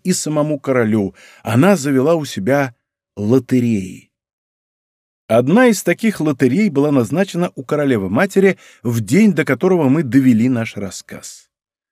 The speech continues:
Анна Австрийская разыгрывала два прекрасных бриллиантовых браслета очень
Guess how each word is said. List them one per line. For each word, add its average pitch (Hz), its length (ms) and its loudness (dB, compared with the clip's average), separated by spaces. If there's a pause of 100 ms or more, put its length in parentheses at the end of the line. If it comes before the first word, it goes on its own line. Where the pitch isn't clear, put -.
(240)
Анна 110 360 0
Австрийская 160 720 0 (240)
разыгрывала 170 720 2
два 131 300 2
прекрасных 165 640 -2
бриллиантовых 139 640 0
браслета 127 680 0 (220)
очень 117 340 0